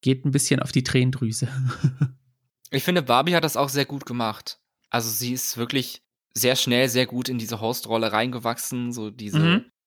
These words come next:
Speaker 2: motherly Figure, was jetzt auch hier nochmal extrem zum Vorschein kam. Also eine Person, mit der man sich gerne unterhält, der man auch gerne
Speaker 1: Mhm.
Speaker 2: schwierige Sachen anvertraut,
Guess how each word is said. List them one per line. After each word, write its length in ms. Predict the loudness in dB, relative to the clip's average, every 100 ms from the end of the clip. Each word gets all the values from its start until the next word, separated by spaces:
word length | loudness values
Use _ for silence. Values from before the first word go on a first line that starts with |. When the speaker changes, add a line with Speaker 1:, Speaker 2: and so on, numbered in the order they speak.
| -8
Speaker 2:
motherly 580 | 2 2 4 4 2 2
Figure, 680 | -2 -2 0 2 2 0 _ _ _ _ -12
was 260 | -2 0
jetzt 160 | 0 -2
auch 120 | -2
hier 180 | 0 -4
nochmal 640 | -2 -4 0 2 2 0
extrem 760 | -2 -6 -8 -6 -6 -6 -10 -12 _ _
zum 140 | -4 -2
Vorschein 520 | 2 4 4 2 2
kam. 560 | 2 4 4 2 -2 -4
Also 180 | -2 0
eine 160 | 0
Person, 540 | -2 -4 -2 -2 -4 -8 _ _ -8
mit 120 | -2
der 80 | 0
man 100 | 0
sich 180 | -2 0
gerne 220 | 0 0
unterhält, 560 | -2 0 2 2 0
der 100 | -2
man 140 | -2 -4
auch 120 | -4
gerne 340 | 0 4 4
Speaker 1:
Mhm. 180 | 4 2 -2
Speaker 2:
schwierige 440 | -6 0 2 2 2
Sachen 260 | 0 0
anvertraut, 880 | -2 -2 -2 -4 -2 0 2 0 -2